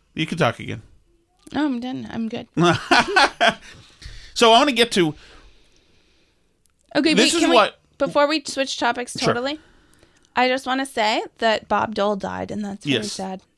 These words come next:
Speaker 2: He's a great American.
Speaker 1: He was a great American, yep. As a teenager, got shot in Europe, uh, by the Nazis. Um,
Speaker 2: Mm-hmm.
Speaker 1: uh, one, another one of these guys who enlisted way too young but didn't care.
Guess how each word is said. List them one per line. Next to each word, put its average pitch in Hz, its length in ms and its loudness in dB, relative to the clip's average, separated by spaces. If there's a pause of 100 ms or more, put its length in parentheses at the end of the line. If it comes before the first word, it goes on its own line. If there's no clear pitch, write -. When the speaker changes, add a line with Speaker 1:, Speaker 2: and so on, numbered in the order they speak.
(220)
Speaker 2:
He's 214 260 -8
a 214 40 -8
great 214 200 -4
American. 202 440 -8 (380)
Speaker 1:
He 160 80 2
was 165 80 2
a - 20 -2
great 180 160 6
American, 185 400 4
yep. 190 300 0
As 151 140 -2
a 147 60 -6
teenager, 190 540 -6
got 143 220 -8
shot 175 380 2
in 151 160 -2
Europe, 175 380 0 (180)
uh, 160 200 2
by 156 220 2
the 151 220 -2
Nazis. 165 720 -2 (360)
Um, 135 600 4 (100)
Speaker 2:
Mm-hmm. 139 260 2
Speaker 1:
uh, 143 40 -2
one, 160 120 2
another 165 260 2
one 165 120 2
of 143 60 0
these 131 60 -6
guys 135 260 0
who 131 160 -2
enlisted 127 480 0
way 123 160 0
too 127 120 -6
young 120 240 2
but 117 200 -4
didn't 123 200 -4
care. 131 320 0